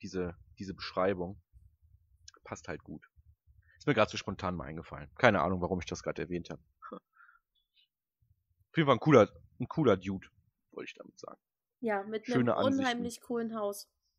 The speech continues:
Speaker 1: <laughs> Ja, das Haus. Da kommen wir nicht mehr drüber weg, oder?
Speaker 2: Nee, da, also da, da werde ich sowieso niemals drüber fertig. Ähm, und ich möchte diese Figur von, von Hellboy, da gab's in dem ersten Teil ja diese Hunde.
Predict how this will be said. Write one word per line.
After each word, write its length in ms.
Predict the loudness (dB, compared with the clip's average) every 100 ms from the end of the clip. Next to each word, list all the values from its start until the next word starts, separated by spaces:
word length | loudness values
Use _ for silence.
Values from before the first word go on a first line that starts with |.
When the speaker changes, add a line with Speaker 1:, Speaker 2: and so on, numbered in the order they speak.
| _ _ _
Speaker 1:
<laughs> 320 | 0 0 -6 -16 -20 -18 -12 0
Ja, 240 | 4 4 2 _
das 200 | -14 -8
Haus. 320 | -6 -6 -10 _
Da 100 | -2
kommen 220 | 0 0
wir 60 | 2
nicht 160 | 0
mehr 80 | -2
drüber 260 | 0 2 2
weg, 180 | 2 -2
oder? 200 | -2 0
Speaker 2:
Nee, 100 | 0
da, 100 | -2 -4
also 200 | -4 -2
da, 220 | 0 0
da 240 | 0 -2
werde 180 | -2 -4
ich 100 | -6
sowieso 440 | -8 -8 -6 -4
niemals 500 | -2 -2 -4 -6 -8
drüber 260 | -8 -6 -6
fertig. 480 | -4 -6 -4 -8 -10 _ -20 -20 _
Ähm, 360 | -2 0 0 -4
und 180 | -6 -6
ich 140 | -6
möchte 280 | -4 -4 -6
diese 300 | -8 -6 -6
Figur 480 | -6 -8 -4 -4 -4
von, 480 | -6 -4 -4 -4 -8
von 240 | -6 -6
Hellboy, 560 | -2 -2 -2 0 -2 -2 -8 _
da 100 | -10
gab's 320 | -2 -2 -2 -6
in 80 |
dem 120 | -6 -2
ersten 380 | -2 -2 -4
Teil 260 | -2 -2 0
ja 100 | -2
diese 360 | -6 -4 -4 0
Hunde. 560 | 0 0 0 -2 -4